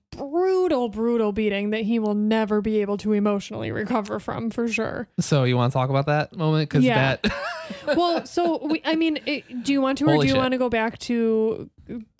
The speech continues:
Speaker 1: kind of, like, take us through Colin's journey, or, like, a, a quick synopsis of, like, h-, what Voss does in Colin's body?
Speaker 2: Yeah, well, I mean, just sort of s-,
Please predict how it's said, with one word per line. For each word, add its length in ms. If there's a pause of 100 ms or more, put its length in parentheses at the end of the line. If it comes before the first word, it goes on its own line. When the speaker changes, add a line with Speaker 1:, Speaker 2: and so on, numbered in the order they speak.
Speaker 1:
kind 240
of, 80
like, 200
take 240
us 200
through 760 (240)
Colin's 720
journey, 640
or, 320 (100)
like, 240
a, 240
a 100
quick 300
synopsis 640
of, 180
like, 220 (280)
h-, 200
what 300
Voss 420
does 420 (240)
in 160
Colin's 380
body? 420
Speaker 2:
Yeah, 280
well, 160
I 80
mean, 200
just 380 (500)
sort 280
of 180
s-, 180